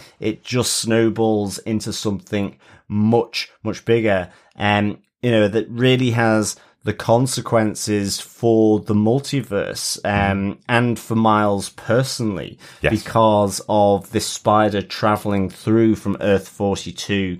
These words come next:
Speaker 1: to sixteen ten.
Speaker 2: Mm-hmm.
Speaker 1: Um, technically, that spider was never supposed to be in sixteen ten.
Speaker 2: Exactly.
Speaker 1: But that also, that spider has left Earth forty-two.
Speaker 2: Mm-hmm.
Speaker 1: There is no radioactive spider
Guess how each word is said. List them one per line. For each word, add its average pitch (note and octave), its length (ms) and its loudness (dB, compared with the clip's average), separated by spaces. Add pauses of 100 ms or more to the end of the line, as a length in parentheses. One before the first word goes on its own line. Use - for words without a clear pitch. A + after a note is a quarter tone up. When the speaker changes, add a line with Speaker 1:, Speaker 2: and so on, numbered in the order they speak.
(260)
Speaker 1:
to A2+ 380 0 (200)
sixteen G2 640 -2
ten. G#2+ 440 -4
Speaker 2:
Mm-hmm. D2+ 360 -2
Speaker 1:
Um, G2+ 500 0 (640)
technically, B2+ 540 0
that A#2+ 200 0
spider A#2+ 360 2
was A2 180 0
never A2+ 340 2
supposed A2+ 400 -2
to G#2+ 60 -8
be G#2+ 120 0
in G#2 100 0
sixteen G2+ 500 -6
ten. A#2 320 -4
Speaker 2:
Exactly. C#2 480 -8
Speaker 1:
But - 100 -20 (120)
that G#2+ 360 -2
also, B2 480 2
that G2+ 180 0
spider G#2+ 500 2
has G#2 360 -4
left G#2+ 560 -4 (380)
Earth G2+ 440 0
forty-two. G2+ 760 -2
Speaker 2:
Mm-hmm. C#2+ 340 -10
Speaker 1:
There G#2 240 4
is A2 240 2
no G#2 580 2
radioactive G2+ 800 -2
spider G2+ 680 -2